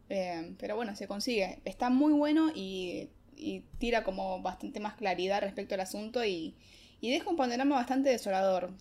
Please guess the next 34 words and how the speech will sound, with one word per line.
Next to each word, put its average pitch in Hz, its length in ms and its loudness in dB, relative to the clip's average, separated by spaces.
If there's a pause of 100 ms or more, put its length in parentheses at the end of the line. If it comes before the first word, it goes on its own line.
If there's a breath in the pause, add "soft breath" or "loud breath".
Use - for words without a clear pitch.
O 202 60 -6
sea, 214 120 -2
no, 220 100 -4
no 233 200 0
hay 226 180 2
como 190 540 -2 (140 loud breath)
<laughs> - 160 -18
una, 208 460 0 (500 loud breath)
un 208 140 -6
cierre 220 320 4
positivo 190 760 0
sobre 190 280 -2
todo 196 180 0
lo 196 120 -2
que 185 100 0
pasó. 185 380 -4
O 185 60 -10
sea, 185 160 -6
está 196 180 -4
como 208 180 -4
la 202 60 -2
esperanza 202 440 0
de, 202 80 4
bueno, 196 220 0
ojalá 208 500 -2 (380)
actuemos 196 400 -2
mejor 185 300 2
en 185 80 -2
el 185 100 -4
futuro, 175 420 -2
pero 185 180 0
sabemos 196 440 0
que 160 120 -4
no 160 360 -4